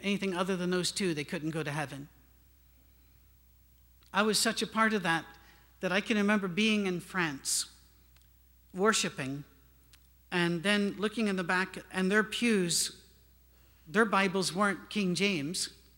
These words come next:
They weren't French translations of King James. They had their own king that translated theirs. And I was wondering, "Am I in an okay church?"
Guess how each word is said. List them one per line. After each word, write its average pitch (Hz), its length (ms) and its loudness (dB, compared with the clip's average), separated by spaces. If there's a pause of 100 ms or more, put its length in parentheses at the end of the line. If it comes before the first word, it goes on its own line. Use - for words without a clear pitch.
(800)
They 196 140 4
weren't 214 320 2
French 208 320 2
translations 208 720 2
of 156 80 -8
King 196 260 0
James. 180 460 -2 (840)
They 175 80 -8
had 214 200 -4
their 214 140 4
own 277 160 6
king 220 520 4
that 156 140 -10
translated 190 540 0
theirs. 240 460 0 (760)
And 196 140 4
I 202 40 4
was 190 160 2
wondering, 180 600 0 (580)
"Am 139 240 -6
I 151 140 -2
in 247 180 -2
an 220 140 -2
okay 220 380 -4
church?" - 680 -10